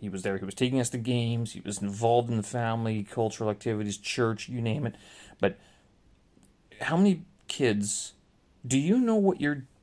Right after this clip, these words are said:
parents did? How, when was the first time you actually knew what your parents did? Let's put it that way. Did you know how old they were?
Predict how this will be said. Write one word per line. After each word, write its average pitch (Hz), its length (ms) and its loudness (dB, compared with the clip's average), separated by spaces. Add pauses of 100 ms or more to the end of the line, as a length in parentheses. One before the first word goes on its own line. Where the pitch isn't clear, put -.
(220)
parents 139 380 -2
did? 113 560 -4
How, - 140 -4
when 180 520 4
was 294 140 0
the - 80 2
first 180 380 4
time 139 260 4
you 120 160 4
actually 127 380 0
knew 113 200 2
what 117 200 0
your 101 80 0
parents 107 500 -6 (140)
did? 92 320 -6 (500)
Let's 185 140 -8
put 143 140 -4
it 117 80 -2
that 98 200 -4
way. 85 80 -12 (320)
Did 165 160 -2
you 190 80 6
know 269 140 6
how - 240 -2
old 165 320 4
they 117 140 -2
were? - 280 -10